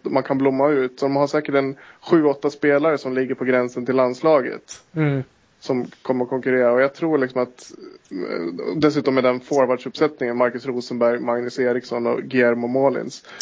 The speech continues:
Speaker 2: Mm.
Speaker 1: så har de ett, eh, de har liksom en fa-, ett fantastiskt lag helt enkelt. Och de kommer att vara med där. Eh, sen tror jag att A I K, jag tippar A I K tvåa och I F K Göteborg trea.
Speaker 2: Mm.
Speaker 1: I F K Göteborg trea för att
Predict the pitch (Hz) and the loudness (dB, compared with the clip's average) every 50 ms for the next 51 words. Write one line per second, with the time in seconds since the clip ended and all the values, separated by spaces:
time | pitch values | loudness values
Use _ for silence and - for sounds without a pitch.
0 | - - - 147 139 135 135 120 123 127 120 - _ - 120 120 - _ - 151 | -14 -8 -4 -2 2 4 4 4 4 2 -2 -4 _ -4 -6 -6 -6 _ -4 -2
1 | - - - - - - - - - - - - - - - 135 131 123 123 123 | -2 -2 -2 -4 -6 -8 -10 -12 -12 -14 -14 -12 -8 -2 2 4 4 4 2 0
2 | - - 120 117 - - - - - - 135 - - 139 127 - 139 123 131 123 | -4 -6 -8 -8 -6 -6 -8 -6 -4 -2 -2 -2 -2 -2 -2 0 0 0 0 0
3 | 120 - 123 - 160 139 123 120 117 117 113 120 107 - - 120 - 123 127 123 | -2 -4 -2 0 2 4 4 4 0 -2 -6 -8 -8 -6 -6 -4 -2 -2 -2 -2
4 | 127 - - 135 131 127 131 - 131 131 131 123 120 117 117 117 - - - - | -4 -2 0 2 2 2 2 0 0 0 2 0 0 0 -2 -4 -12 -20 -20 -20
5 | - - - _ - - - - - - 135 127 113 123 131 113 113 - - - | -20 -20 -20 _ -8 -8 -8 -6 -2 0 0 2 2 2 2 2 0 -2 -8 -14
6 | _ _ - - - - - _ - - - - 147 131 123 123 123 123 123 - | _ _ -20 -20 -20 -20 -20 _ -20 -16 -6 -2 0 2 2 2 0 -2 -4 -4
7 | - 156 143 135 151 143 135 127 - 147 135 131 131 131 - 135 131 131 123 117 | -4 -4 -2 2 2 2 2 4 2 2 2 2 2 0 0 2 2 2 2 2
8 | - 131 123 123 - _ _ _ _ _ _ _ _ - 135 - 151 143 151 143 | 0 -4 -4 -4 -6 _ _ _ _ _ _ _ _ -4 0 0 2 2 4 4
9 | 131 123 123 - 131 - - - 123 120 120 120 120 120 120 123 123 127 - 123 | 4 2 2 -2 -6 -10 -6 -4 -2 0 2 2 2 2 2 0 -2 -4 -4 -4
10 | 120 113 117 123 120 117 117 - 131 123 120 120 120 120 123 123 - _ _ _ | -4 -2 0 0 0 0 -2 -4 -4 -4 0 0 2 0 0 -2 -8 _ _ _
11 | _ _ - 151 143 135 131 - _ _ _ _ _ _ - - 143 135 - - | _ _ -4 -2 -2 -2 -2 -6 _ _ _ _ _ _ -8 -6 -6 -2 0 0
12 | 139 - 127 120 127 135 135 135 - 147 139 131 127 135 139 135 - 135 127 123 | -2 0 -2 0 2 2 2 2 0 -2 -2 0 2 2 2 2 2 0 -2 -4
13 | - | -4